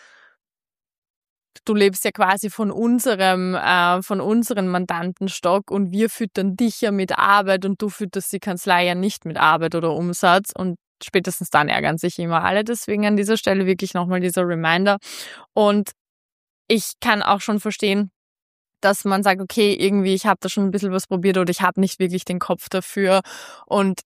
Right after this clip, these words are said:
jeder sagt irgendwie was anderes. Die einen sagen, „Du musst super professionellen Content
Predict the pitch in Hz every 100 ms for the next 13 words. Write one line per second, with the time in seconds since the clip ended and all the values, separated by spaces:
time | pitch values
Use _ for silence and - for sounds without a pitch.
0 | _ _ - 220 214 226 214 - 208 208
1 | 196 185 - - 202 202 202 202 - 196
2 | 190 202 202 202 196 196 - 202 190 190
3 | 185 196 208 196 185 180 - 202 190 185
4 | 180 180